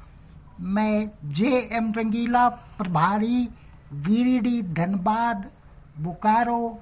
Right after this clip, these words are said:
मोबाइल वाणी। इन दिनों धनबाद जिले के विभिन्न थाना क्षेत्रों में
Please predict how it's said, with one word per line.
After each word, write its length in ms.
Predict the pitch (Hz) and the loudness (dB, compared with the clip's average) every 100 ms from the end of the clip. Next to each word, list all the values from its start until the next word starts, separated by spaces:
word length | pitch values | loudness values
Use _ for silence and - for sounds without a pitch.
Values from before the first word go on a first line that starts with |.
| - | -10
मोबाइल 420 | 185 180 196 202 | -6 -2 0 0
वाणी। 380 | 185 175 170 147 117 - - - - - - - - 226 | -2 -2 -2 -4 -6 -18 -20 -20 -20 -20 -20 -20 -8 0
इन 320 | 269 294 277 | 6 8 8
दिनों 400 | 269 262 269 294 285 | 8 8 8 6 4
धनबाद 600 | 208 214 240 269 262 208 | 6 6 6 4 2 0
जिले 340 | 240 247 277 | 0 0 0
के 220 | 277 262 240 | 0 0 0
विभिन्न 560 | 196 220 240 262 254 | 0 2 4 6 4
थाना 560 | 247 - - 226 233 240 | 0 -10 -2 0 0 -4
क्षेत्रों 720 | - - 196 - - 240 254 | -6 -14 -14 -10 -2 2 4
में 320 | 214 175 180 | 2 -2 -8